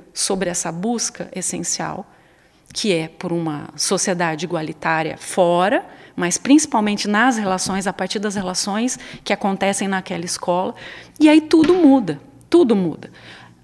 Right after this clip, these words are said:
O tipo de, de professor, de professora que a gente vai contratar, que es-, que essa escola vai contratar, quer dizer, ele pertence a mais uma maioria?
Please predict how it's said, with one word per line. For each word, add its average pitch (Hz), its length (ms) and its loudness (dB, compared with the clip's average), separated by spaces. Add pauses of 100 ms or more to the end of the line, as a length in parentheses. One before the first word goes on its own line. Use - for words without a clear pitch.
O 233 120 -2
tipo 302 340 2
de, 196 400 -2
de 165 140 -8
professor, 202 640 -2
de 180 100 -6
professora 180 720 -4
que - 100 -8
a 180 60 -2
gente 180 320 -6
vai 170 420 -4
contratar, 175 720 -4
que - 120 -12
es-, - 220 -8
que - 80 -4
essa 180 180 -4
escola 170 380 -4
vai 165 180 -6
contratar, 170 720 -4 (160)
quer - 120 -8
dizer, 175 280 -2 (160)
ele 233 200 2
pertence 226 640 0
a 190 60 2
mais 233 280 2
uma 208 180 0
maioria? 175 720 0